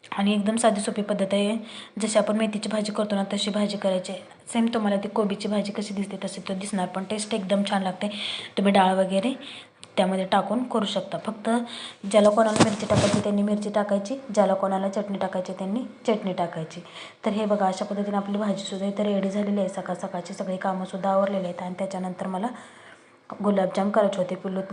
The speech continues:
खूप दिवस झालं माझ्या मागं लागलाय, "मम्मी गुलाबजाम बनव." आणि ज्यावेळेस गुलाबजामचं पाकीट आणून ठेवलंय आणि ते त्याला दिसलं,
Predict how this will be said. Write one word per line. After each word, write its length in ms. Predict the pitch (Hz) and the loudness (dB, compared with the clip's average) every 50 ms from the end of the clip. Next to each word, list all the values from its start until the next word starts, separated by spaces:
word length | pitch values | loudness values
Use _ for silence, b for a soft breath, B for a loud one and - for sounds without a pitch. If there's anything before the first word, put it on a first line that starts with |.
| 196 190 - - | -8 -8 -8 -6
खूप 140 | - 233 208 208 | -4 -4 -4 0
दिवस 240 | - 247 240 233 233 | 2 2 4 4 2
झालं 220 | 240 240 226 208 208 | 0 0 0 2 2
माझ्या 220 | 202 202 202 208 | 2 2 2 2
मागं 320 | 220 214 214 190 196 202 | 2 2 0 2 2 2
लागलाय, 280 | 208 214 202 190 185 185 | 2 2 2 2 0 0
"मम्मी 220 | 185 185 185 185 | 0 -2 -2 -4
गुलाबजाम 480 | 180 190 190 185 180 175 - 185 175 175 | -4 -4 -2 -2 -4 -4 -4 -6 -4 -4
बनव." 240 | 175 175 170 175 202 - - - | -4 -2 -2 -2 -4 -4 -6 -6
आणि 300 | 180 180 185 190 202 208 208 208 196 | -4 -4 -2 -2 -2 -2 -2 -2 2
ज्यावेळेस 340 | 214 208 202 208 220 220 - - | 4 4 4 4 2 0 0 2
गुलाबजामचं 520 | 226 202 202 196 196 - 208 208 202 208 | 2 4 4 4 2 2 -2 -2 -2 0
पाकीट 320 | 208 220 208 208 - 202 208 | 0 0 0 0 0 0 0
आणून 240 | 196 190 196 202 | 0 2 2 0
ठेवलंय 300 | 202 226 226 208 196 185 | 2 2 0 0 0 -2
आणि 140 | 175 180 185 180 | -2 -2 -2 -2
ते 120 | 220 214 214 | -2 0 2
त्याला 200 | 214 214 226 220 | 4 4 4 4
दिसलं, 420 | 220 247 240 - - 190 185 196 | 4 2 0 -2 0 0 0 0